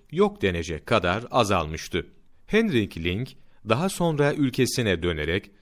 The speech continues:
Stockholm'deki Kraliyet Jimnastik Yüksek Enstitüsü'nü kurdu ve öğrenci yetiştirmeye başladı.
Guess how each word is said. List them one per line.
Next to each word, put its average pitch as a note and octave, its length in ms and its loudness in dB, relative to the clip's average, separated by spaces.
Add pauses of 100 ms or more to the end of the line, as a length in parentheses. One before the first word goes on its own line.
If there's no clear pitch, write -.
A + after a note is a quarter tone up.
(120)
Stockholm'deki D3+ 920 2
Kraliyet B2 600 0
Jimnastik A#2 680 -2
Yüksek C3+ 440 -2
Enstitüsü'nü A#2+ 760 -2
kurdu G2+ 480 0 (280)
ve D3 140 4
öğrenci D3+ 480 4
yetiştirmeye A#2+ 760 2
başladı. E2 520 0